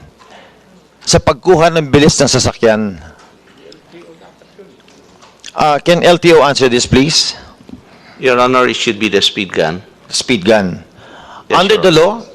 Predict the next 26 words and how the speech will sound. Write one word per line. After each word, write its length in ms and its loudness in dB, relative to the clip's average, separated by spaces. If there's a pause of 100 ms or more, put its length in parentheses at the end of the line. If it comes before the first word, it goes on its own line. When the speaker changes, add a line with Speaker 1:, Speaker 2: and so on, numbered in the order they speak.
(360)
Speaker 1:
is 160 -2
the 80 0
speed 320 -2
gun, 240 0
uh, 1000 2
acceptable? 760 0 (560)
Or 80 4
is 160 2
there 120 2
any 240 0
law 200 2
in 80 -4
the 120 -4
Philippines 600 -2
in... 280 -6 (580)
uh, 480 0
that, 240 0
that, 200 2
uh, 360 2 (200)
allows 360 2
us 160 0
to 100 2
use 160 4
a 60 -2
speed 340 -2
gun? 340 0